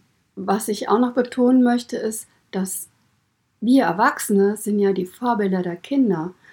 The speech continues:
Das heißt, wir müssen wirklich <laughs> sehr achtsam sein mit dem, wie wir uns artikulieren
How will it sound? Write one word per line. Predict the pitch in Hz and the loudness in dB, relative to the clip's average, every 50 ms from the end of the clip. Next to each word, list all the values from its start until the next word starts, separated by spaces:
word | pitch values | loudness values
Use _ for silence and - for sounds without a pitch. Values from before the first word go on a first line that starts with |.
| _ _ - | _ _ -6
Das | 190 185 185 - | -6 -6 -4 -2
heißt, | 208 202 208 202 - - | -2 -2 -2 -4 -4 -4
wir | - 214 | -2 0
müssen | 208 202 202 202 - 202 196 190 - _ _ _ _ - | 2 2 0 -2 -4 -6 -8 -8 -10 _ _ _ _ -2
wirklich | 214 226 262 269 - - 294 311 320 339 - | 2 2 2 2 2 -2 -2 -2 -4 -6 -8
<laughs> | - | -6
sehr | - - 190 262 262 - - - | -2 2 4 4 4 2 0 0
achtsam | - 202 208 202 - - _ - - 220 220 233 247 269 277 277 - - - - _ - | 0 0 0 -2 -6 -12 _ -4 -2 0 2 4 4 2 2 0 -2 -8 -20 -20 _ -6
sein | - 208 208 220 233 247 262 269 262 | -2 0 2 2 4 2 2 2 2
mit | 214 196 185 - | 2 0 0 2
dem, | 190 196 220 247 262 - - - - - - | 2 4 4 4 0 -2 -6 -14 -16 -8 -6
wie | 180 175 175 233 240 254 | -2 2 4 6 6 6
wir | 302 294 294 - | 6 2 2 2
uns | 262 269 269 - - | 0 0 0 0 0
artikulieren | 233 240 240 277 262 - - 269 240 240 240 254 269 262 269 277 294 294 | 0 0 0 0 -2 0 0 0 2 4 4 4 4 4 6 4 4 2